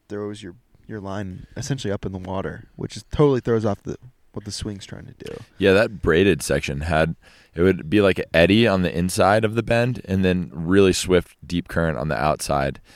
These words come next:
Speaker 2: And that's not the best swing water, 'cause then your line gets a bow in it and your fly is way downstream of the, of your running line.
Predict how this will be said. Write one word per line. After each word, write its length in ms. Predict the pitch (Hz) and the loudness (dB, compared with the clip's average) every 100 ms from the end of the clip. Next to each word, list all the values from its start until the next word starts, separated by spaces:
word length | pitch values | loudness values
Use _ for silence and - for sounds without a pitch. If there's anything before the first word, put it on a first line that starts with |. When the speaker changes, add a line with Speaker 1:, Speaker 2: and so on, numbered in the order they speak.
| - - | -20 -16
Speaker 2:
And 100 | - | -6
that's 220 | 87 98 - | -2 0 2
not 180 | 92 | 0
the 100 | 87 | 0
best 280 | 85 80 80 | 0 0 0
swing 240 | - 80 78 | -6 -8 -6
water, 300 | 73 73 71 | -6 -8 -10
'cause 240 | 80 69 | -10 -10
then 320 | 78 80 80 67 | -6 -6 -6 -8
your 220 | 78 80 | -6 -6
line 420 | 78 80 80 76 | -4 -4 -4 -6
gets 260 | 71 73 - | -8 -10 -10
a 60 | |
bow 360 | 65 78 76 73 | -8 -2 -2 -2
in 120 | 69 | -6
it 220 | 67 - _ _ _ _ _ | -10 -12 _ _ _ _ _
and 60 | 76 | -12
your 80 | |
fly 260 | 76 92 90 | -2 4 4
is 120 | 80 | 4
way 160 | 82 80 | 0 -2
downstream 640 | 78 76 - 73 73 73 - | -2 -6 -8 -10 -8 -10 -10
of 300 | 69 69 - | -10 -10 -12
the, 80 | - _ _ _ _ | -20 _ _ _ _
of 220 | 78 67 | -10 -10
your 100 | 71 | -8
running 280 | 69 80 78 | -6 -4 -4
line. 380 | 73 67 65 67 | -6 -8 -10 -12